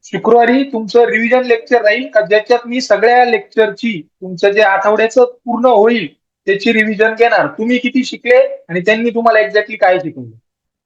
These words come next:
ठीक आहे. आणि कोणत्याही सब्जेक्टसाठी मी पुन्हा पुन्हा तेच सांगतोय, कोणत्याही स-, कारण असे फ्रॉड वगैरे होऊ शकतात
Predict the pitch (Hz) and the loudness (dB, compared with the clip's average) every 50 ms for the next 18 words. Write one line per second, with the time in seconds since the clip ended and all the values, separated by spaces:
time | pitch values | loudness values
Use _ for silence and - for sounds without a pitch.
0 | _ _ _ _ _ _ _ _ _ _ _ _ _ _ _ _ _ _ _ _ | _ _ _ _ _ _ _ _ _ _ _ _ _ _ _ _ _ _ _ _
1 | _ _ _ _ _ _ - 240 262 262 254 247 247 - _ _ - 160 180 208 | _ _ _ _ _ _ -4 -4 -2 2 2 0 0 -2 _ _ -6 -4 -4 -2
2 | 220 - - 220 220 233 226 220 - 247 247 254 285 302 302 294 247 196 185 180 | -4 -4 0 0 2 2 2 0 0 2 2 4 2 0 2 0 -2 -2 -2 -2
3 | 214 220 226 - - 202 254 269 - 208 247 254 - 196 202 196 - 214 208 220 | -2 -2 -2 0 0 0 0 0 0 -6 -10 -10 -10 -14 -16 -14 -14 -12 -2 0
4 | 240 240 233 240 240 233 233 233 233 - 220 208 - - 180 165 151 - 190 226 | 0 0 0 -2 -4 0 0 0 2 2 -2 -2 -2 -6 -6 -6 -4 0 0 0
5 | 226 220 202 196 202 196 190 214 214 220 262 262 262 214 - _ _ _ - 190 | 0 2 0 -2 -2 -2 -2 2 2 2 2 0 -4 -6 -10 _ _ _ -2 0
6 | 185 190 220 220 208 202 226 226 262 254 254 - - 214 214 220 226 226 226 226 | 2 2 2 0 2 0 0 2 2 0 0 2 2 2 2 4 4 4 4 4
7 | 226 240 254 254 220 208 254 277 269 - 190 - - - 160 | 4 4 4 4 4 4 2 2 2 2 -2 -2 -2 -4 -4